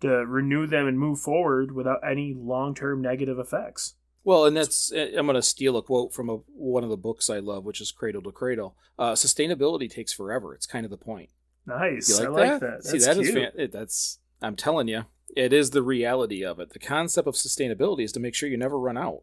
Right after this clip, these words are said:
Speaker 2: What this definition that the community came together and decided that maybe not the, the dictionary word sustainability, but the movement itself is based on, is not taking from the next generation. Well, another class at U of M,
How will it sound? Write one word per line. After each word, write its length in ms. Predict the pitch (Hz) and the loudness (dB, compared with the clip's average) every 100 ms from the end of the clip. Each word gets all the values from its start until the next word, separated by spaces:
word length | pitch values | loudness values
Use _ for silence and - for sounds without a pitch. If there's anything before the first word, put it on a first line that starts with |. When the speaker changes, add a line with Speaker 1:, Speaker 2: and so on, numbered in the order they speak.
| _ | _
Speaker 2:
What 340 | - 143 170 - | 0 4 4 4
this 200 | 170 - | 2 2
definition 720 | 127 139 131 127 139 - 120 | 2 0 2 2 2 2 -2
that 100 | 117 | -6
the 80 | - | -8
community 500 | - 165 180 160 143 | -10 0 2 4 2
came 320 | 127 139 123 | -2 -4 -4
together 540 | 110 107 113 113 110 - | -4 -2 0 0 -2 -4
and 140 | 123 | -6
decided 500 | 113 113 139 127 120 107 | 0 2 4 4 2 2
that 360 | 113 110 - - | 2 0 -4 -4
maybe 200 | 165 135 | 0 0
not 280 | 123 123 110 | 2 0 0
the, 360 | 120 110 107 98 - | 0 0 -2 -8 -6
the 80 | 113 | -6
dictionary 760 | 92 117 113 - 113 110 104 | -4 -6 -2 -2 -2 -2 -4
word 560 | 95 95 101 98 98 98 - | -4 -6 -6 -4 -6 -12 -10
sustainability, 800 | 107 - 104 87 180 117 95 95 _ _ | -8 -6 -6 -2 0 0 -2 -8 _ _
but 220 | 135 127 | 2 2
the 260 | 117 117 110 | 0 -2 -2
movement 540 | 101 98 127 123 113 | -4 -2 -2 -2 -4
itself 520 | 101 - 147 123 95 - | 0 4 6 4 2 -4
is 140 | 117 95 | -6 -2
based 340 | 123 143 - | 0 2 0
on, 180 | 110 98 - | -2 -4 -6
is 180 | 135 123 | -4 -2
not 380 | 139 165 175 - _ | -2 -2 -2 -4 _
taking 680 | - - 151 - 110 92 95 | -4 0 0 0 -4 -4 -6
from 240 | - 123 110 | 0 2 2
the 100 | 107 | 0
next 240 | 107 - | -2 -4
generation. 640 | - 95 98 127 - - - _ _ - | -4 -4 0 2 2 0 -4 _ _ -2
Well, 160 | 131 | 2
another 280 | 127 143 175 | 4 4 4
class 420 | - - 104 104 117 | 0 -2 0 2 2
at 100 | 104 | 0
U 200 | 107 98 | -4 -6
of 140 | 90 | -6
M, 260 | 92 107 | -6 -8